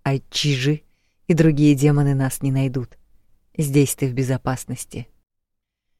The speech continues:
Я отвлеклась от растирания ледяных ступней, не сразу поняв, о чём говорил чародей. «Ах да, демоны. Но ведь рядом со мной владеющий,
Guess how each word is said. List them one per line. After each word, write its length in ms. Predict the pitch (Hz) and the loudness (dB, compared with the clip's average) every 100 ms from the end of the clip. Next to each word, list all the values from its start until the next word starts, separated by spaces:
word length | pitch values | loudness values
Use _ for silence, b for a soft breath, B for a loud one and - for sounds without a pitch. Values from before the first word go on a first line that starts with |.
| _ _ _ _ _ - | _ _ _ _ _ -6
Я 240 | 156 151 | -2 0
отвлеклась 680 | 139 139 135 - 139 139 - | 0 -4 -4 -2 -2 -2 -4
от 200 | - 147 | -8 -6
растирания 720 | 139 135 - 139 139 135 135 | -4 -4 -4 -2 -2 -2 -2
ледяных 420 | 131 127 135 135 131 | -2 -2 -2 -2 -4
ступней, 600 | - 127 135 139 147 147 _ _ _ _ _ _ - | -8 -6 -4 -2 -2 -4 _ _ _ _ _ _ 0
не 120 | 160 | 0
сразу 420 | 147 147 147 139 | 0 0 0 0
поняв, 560 | 143 143 139 139 - _ _ _ _ _ - | -2 -2 0 -2 -6 _ _ _ _ _ -10
о 100 | 139 | -8
чём 320 | - 143 135 | -4 -4 -2
говорил 400 | 139 135 135 135 | -2 -2 -2 -4
чародей. 680 | - 143 143 143 139 123 - _ _ _ _ _ _ _ _ _ _ _ - | -6 -6 -4 -4 -6 -8 -12 _ _ _ _ _ _ _ _ _ _ _ 0
«Ах 140 | 180 | 2
да, 280 | 160 170 135 - _ _ _ _ _ _ _ _ | 2 0 0 -6 _ _ _ _ _ _ _ _
демоны. 680 | - 139 151 170 131 127 131 - _ _ _ _ _ _ _ _ _ _ _ - | -10 -6 -4 -6 -8 -14 -16 -20 _ _ _ _ _ _ _ _ _ _ _ -2
Но 140 | 156 | 2
ведь 240 | 151 147 | 2 2
рядом 320 | 156 151 147 151 | 2 2 2 -2
со 200 | - 147 | 0 0
мной 220 | 147 156 | 2 2
владеющий, 880 | 143 143 135 180 151 - - 131 | 2 0 0 0 -2 -4 -8 -10